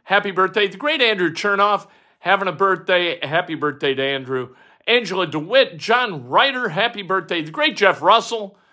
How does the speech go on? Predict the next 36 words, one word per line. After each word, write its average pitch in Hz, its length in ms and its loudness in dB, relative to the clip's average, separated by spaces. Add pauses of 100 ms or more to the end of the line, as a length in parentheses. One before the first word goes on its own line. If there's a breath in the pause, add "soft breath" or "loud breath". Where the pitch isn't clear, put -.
(140 soft breath)
celebrating 202 640 -2
a 180 40 -6
birthday. 190 420 -2
Happy 170 260 0
birthday 147 400 -4
to 120 80 -12
Jeff. 208 360 -2 (320 soft breath)
Kimberly 196 460 2
Harms 185 440 0
Robinson, 233 760 0
celebrating 214 680 -2
a 196 60 -6
birthday. 202 640 -2 (360 soft breath)
Uh, 180 200 4
Debbie 208 360 2
Welch 175 400 0
Rosemeyer, 220 760 2
Shonda 233 640 -2
Pickett, 233 460 -6
Mary 196 380 -2
Cooper, 226 440 -4
Rick 233 320 2
Cubat, 269 500 4 (560 soft breath)
and 170 120 -2
Martin 190 260 0
Hensley, 147 440 -6
happy 123 280 0
birthday. 127 360 -4
If 123 80 -8
today's 170 320 -2
your 233 240 8
birthday, 226 560 4 (260 loud breath)
you 269 200 -4
celebrate 151 520 0
like 131 220 -2
hell. 220 460 -2